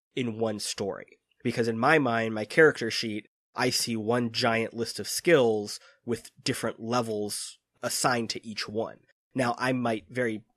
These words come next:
I, I might personally, when I'm making my character backstory, say, "Okay, well, these skills are maxed out because I'm using them now, 'cause that's what I'm trained in now. I have a couple ranks in these skills because that's what I did before I was this class." Like, I might define it that way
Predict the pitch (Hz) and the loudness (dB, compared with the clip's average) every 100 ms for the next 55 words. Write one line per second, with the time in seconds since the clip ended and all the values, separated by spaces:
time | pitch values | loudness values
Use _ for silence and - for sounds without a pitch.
0 | _ _ _ _ - 127 123 143 127 - | _ _ _ _ -2 2 4 4 4 4
1 | 196 - 135 120 113 - - 131 120 117 | 2 2 2 2 0 -4 -6 -2 0 0
2 | 120 - 110 110 123 107 104 143 190 - | 0 -2 -6 -2 -2 -2 2 4 4 0
3 | 117 107 104 - 117 107 151 131 113 117 | -2 -2 -4 -2 -2 2 2 2 0 -2
4 | - - 120 117 131 175 - 131 120 110 | -10 -6 -2 0 0 0 0 0 0 -2
5 | 110 113 - 151 143 131 117 117 117 117 | -4 -4 2 4 4 0 -6 -4 -2 -2
6 | 113 107 107 131 127 120 - 113 - 98 | -4 -6 -2 0 2 0 -4 -6 -8 -10
7 | - 151 156 117 104 104 104 107 - - | -6 -4 -2 -4 -4 -4 -4 -6 -14 -8
8 | 113 110 - 170 139 113 117 117 - 101 | -6 -6 -4 -4 -2 -2 -2 -2 -4 -4
9 | 127 180 - - 113 110 110 113 - 110 | -2 -2 -2 -2 -2 -2 -6 -8 -6 -4
10 | 120 - 120 107 107 110 107 - _ _ | -4 -4 -4 -4 -2 -2 -2 -8 _ _
11 | - 110 - 147 135 117 101 110 107 - | -6 -6 2 4 6 4 0 -4 -4 -6
12 | - - - 117 - - 120 135 139 123 | -8 -6 -4 -4 -4 -6 0 2 4 2
13 | 107 - 113 - 120 139 139 107 113 104 | 0 -6 -8 -6 0 2 2 -2 -4 -6
14 | - 107 98 85 - | -4 -6 -4 -6 -10